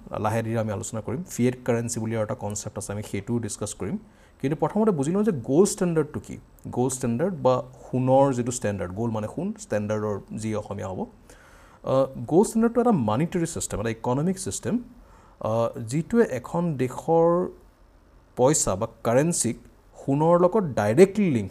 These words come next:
কৰে। অৰ্থাৎ এখন দেশে ক'ব যে, "অ'কে, মোৰ, মই এইটো print কৰিছোঁ।" ধৰি লওক, আহ, এই আচলতে এই classical gold standard era বুলি এটা যুগ আছে, যিটো ওঠৰশ ঊনৈছ চনত ইংলেণ্ডত আৰম্ভ হৈছিলে।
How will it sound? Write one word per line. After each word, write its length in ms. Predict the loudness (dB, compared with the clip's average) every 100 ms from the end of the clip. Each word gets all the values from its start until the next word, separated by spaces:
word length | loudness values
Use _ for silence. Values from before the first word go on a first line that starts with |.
| -8
কৰে। 160 | -12 -12 -20 _ -20 -20 -20 _ _
অৰ্থাৎ 460 | 2 2 4 2 2 -2 -20 -20 -20 -20 -6
এখন 300 | -2 4 4
দেশে 160 | 2 4
ক'ব 220 | 4 4
যে, 80 | 4
"অ'কে, 280 | 2 2 -2
মোৰ, 520 | 0 2 4 4 2
মই 160 | 2 2
এইটো 160 | 2
print 260 | 0 0 0
কৰিছোঁ।" 340 | -2 0 -2
ধৰি 180 | 0 2
লওক, 240 | 2 0
আহ, 240 | -2 -2 -4 -8 _ -2
এই 180 | 0
আচলতে 380 | 0 0 0 0
এই 140 | 0 0
classical 600 | 0 0 0 0 2 2
gold 280 | 2 0
standard 360 | 0 -2 -4 -4
era 200 | -4 -2
বুলি 160 | -2 -2
এটা 140 | -4
যুগ 220 | -4 -4
আছে, 240 | -2 -4 -4
যিটো 180 | -6
ওঠৰশ 360 | -6 0 0 0
ঊনৈছ 500 | -4 -4 -2 -2 -4 -10 -10
চনত 280 | -4 -2 -2 -6
ইংলেণ্ডত 480 | -4 -2 0 0 -2
আৰম্ভ 300 | -6 -6 -4
হৈছিলে। 300 | -4 -2